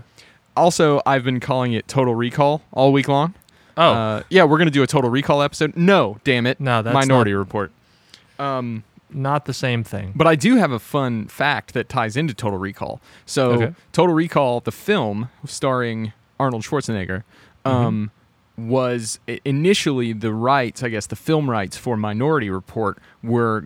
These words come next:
Speaker 1: gotten by the folks who made that movie, and they were going to make Minority Report,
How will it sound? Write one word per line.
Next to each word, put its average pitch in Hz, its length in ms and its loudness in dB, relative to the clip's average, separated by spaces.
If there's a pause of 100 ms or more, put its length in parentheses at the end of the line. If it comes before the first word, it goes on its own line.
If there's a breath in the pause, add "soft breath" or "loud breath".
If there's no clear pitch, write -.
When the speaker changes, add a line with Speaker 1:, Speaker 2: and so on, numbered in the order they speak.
Speaker 1:
gotten 117 500 0
by 117 260 -2
the 107 100 -10
folks - 400 -4
who 123 120 -4
made 107 300 -4
that 95 240 -2
movie, 196 380 -4 (420 loud breath)
and 131 180 0
they 135 80 2
were 139 140 0
going 139 360 0
to 143 120 -4
make 123 360 -4
Minority 143 540 2
Report, 113 600 -4